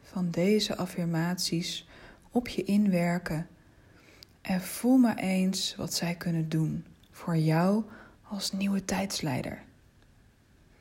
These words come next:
Je kunt ze in jezelf herhalen of de frequentie van de woorden op je in laten werken.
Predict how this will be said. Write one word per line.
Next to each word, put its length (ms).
Je 120
kunt 280
ze 120
in 100
jezelf 500
herhalen 760
of 480
de 120
frequentie 720
van 140
de 120
woorden 500
op 160
je 120
in 180
laten 340
werken. 440